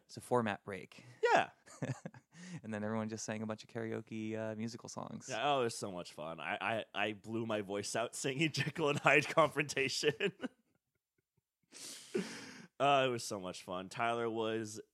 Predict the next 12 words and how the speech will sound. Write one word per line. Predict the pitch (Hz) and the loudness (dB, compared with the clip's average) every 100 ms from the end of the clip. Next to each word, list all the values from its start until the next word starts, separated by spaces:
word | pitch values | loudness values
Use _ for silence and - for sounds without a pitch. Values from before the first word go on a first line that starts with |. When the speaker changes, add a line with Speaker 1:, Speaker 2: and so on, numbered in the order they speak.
| - | -8
Speaker 2:
roll, | 110 113 107 - | -2 0 0 -2
rode | 104 110 | -2 0
in | 110 110 | 0 0
on | 104 | -2
roller | 104 104 104 | -2 -2 -2
skates | - 110 104 - - | -4 -2 2 2 2
for | 640 | 0
Starlight | - - 110 107 107 - | 0 0 0 0 -2 -4
Speaker 1:
<laughs> | - | 0
Uh, | 123 127 139 | 4 8 6
Speaker 2:
Express. | - - 151 - - - - | 6 0 -2 -4 -12 -14 -18
Speaker 1:
<laughs> | 170 190 - | -10 -8 -10